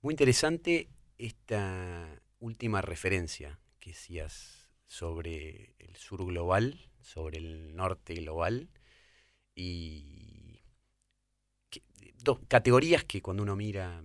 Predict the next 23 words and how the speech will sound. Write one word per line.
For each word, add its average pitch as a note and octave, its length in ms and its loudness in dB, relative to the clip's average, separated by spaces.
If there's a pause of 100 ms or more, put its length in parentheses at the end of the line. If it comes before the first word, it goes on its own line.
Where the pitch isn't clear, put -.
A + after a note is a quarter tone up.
(120)
sur F2+ 220 -10
global, A2+ 540 8
norte E2+ 260 -6
global, F#2 360 6
e-, D#2+ 100 -4
occidente, E2+ 1120 -2
herederas, G2+ 460 2
si - 140 -6
se - 140 -14
quiere, F2+ 400 -4
o E2 80 -4
adaptadas F2 560 2
de D#2+ 120 -8
la, D#2+ 300 -16 (260)
de - 120 -12
la D#2+ 100 -6
Guerra F2 240 0
Fría, A2+ 440 2 (680)
eh, E2 880 -4 (680)
pero A#2 180 0
¿qué E3 100 -2
es - 180 2
hoy? E2 240 -2